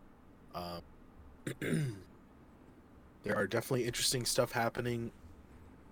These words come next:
Barry is, like, m-, way more tragic of a character now because, you know, spoilers, I guess, for the end of last season, but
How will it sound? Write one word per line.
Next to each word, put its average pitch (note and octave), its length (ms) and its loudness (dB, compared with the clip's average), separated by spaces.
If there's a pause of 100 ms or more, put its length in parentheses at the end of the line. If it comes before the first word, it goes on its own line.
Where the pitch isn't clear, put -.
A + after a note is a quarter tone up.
(200)
Barry A#2 380 8
is, A2+ 200 4
like, G#2+ 340 6 (640)
m-, B2 200 -6 (120)
way A#2+ 240 6
more A2+ 240 6
tragic G#2+ 640 6
of G2+ 100 4
a G2+ 60 0
character G#2 460 2
now G2+ 460 4
because, - 480 -2
you F#2+ 60 -2
know, E2+ 220 -6 (560)
spoilers, F#2+ 760 4
I F#2 60 4
guess, F#2 200 0
for F#2 260 -2
the F2+ 180 -2
end G2 140 -2
of F2 160 -2
last F2+ 280 -2
season, F2+ 340 -4
but - 200 -6